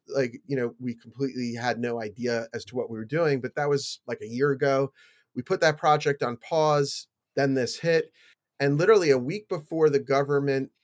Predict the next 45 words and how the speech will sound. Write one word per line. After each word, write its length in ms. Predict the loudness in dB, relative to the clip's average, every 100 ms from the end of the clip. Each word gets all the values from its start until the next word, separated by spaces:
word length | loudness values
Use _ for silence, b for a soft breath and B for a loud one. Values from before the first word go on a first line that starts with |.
| -4
mandated 720 | 0 0 2 0 0 -2 -6 -12 _
closures, 880 | -4 0 0 0 -2 -4 -6 -10 -8
right, 260 | -4 -4 -4
'cause 200 | -12 -14
gyms 380 | -6 -6 -6 -8
were 260 | -8 -10 _ -8
mandated 420 | -4 -2 -4 -6
by 120 | -10
the 60 | -4
government, 340 | -4 -4 -6
"This 160 | -10 -12
isn't 260 | -10 -8 -4
safe. 420 | -2 -2 -4 -12 b b b _
We've 100 | -2
gotta 160 | 0 2
close 260 | 4 4 2
you 80 |
folks 320 | -2 -4 -4 -2
down 280 | -2 -2
for 120 | -4 -10
the 80 | -8
time 280 | -4 -4
being." 300 | -2 -2 0
A 40 | -2
week 220 | -4 -4
before 380 | -4 -2 0 0
that, 180 | 0 -4
I 80 |
said, 340 | -4 -4 -4 0
"Guys, 260 | 0 0 -2
this 160 | -10
isn't 260 | -8 -8 -6
safe. 420 | -6 -4 -6 -10 b b b b _
Let's 260 | -2 -2 0
just, 440 | 2 2 -2 -12 _ _ _ _ -10
before 260 | 2 4
they 120 | 4
tell 340 | 2 -4 -2 0
us, 200 | 0 -2
let's 160 | -4
be 100 | 0
ahead 280 | -2 0 0
of 80 | 0
the 60 | -2
curve. 380 | -4 -4 -4